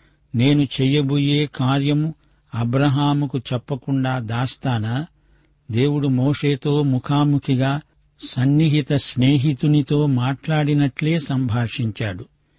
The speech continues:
యేసు నా స్నేహితుడు, నా ప్రియుడు, నా దగ్గర దాపరికమేమీ లేదు, అంతా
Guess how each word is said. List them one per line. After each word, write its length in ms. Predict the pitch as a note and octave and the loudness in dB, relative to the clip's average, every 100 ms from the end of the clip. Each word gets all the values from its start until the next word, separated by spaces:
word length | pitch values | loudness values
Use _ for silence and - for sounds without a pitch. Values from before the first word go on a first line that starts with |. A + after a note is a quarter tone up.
| _ _ _ _ - | _ _ _ _ 0
యేసు 360 | A#2+ D#3+ - | 2 2 0
నా 200 | D3 C#3 | 2 2
స్నేహితుడు, 880 | B2 - B2 D3+ C#3+ C3 C3 B2 C#3+ | 0 0 2 2 2 -2 -2 0 2
నా 180 | D3+ B2+ | 0 -2
ప్రియుడు, 600 | - A#2+ B2+ C3+ C3 D#3 - _ _ _ _ _ | -4 -2 0 2 0 -4 -10 _ _ _ _ _
నా 120 | B2 | -2
దగ్గర 420 | A#2+ C3 C3 D3+ C#3+ | 0 0 0 0 0
దాపరికమేమీ 1040 | A#2 C3+ C3 D3+ C#3 C#3 C3+ C#3 C#3+ C#3 | 0 -2 0 -4 -2 0 2 2 2 0
లేదు, 440 | A#2+ C3 B2 C#3+ - _ _ _ _ | 0 0 -2 -4 -8 _ _ _ _
అంతా 540 | G2+ C3+ C#3 D3+ D3+ | 0 0 2 2 2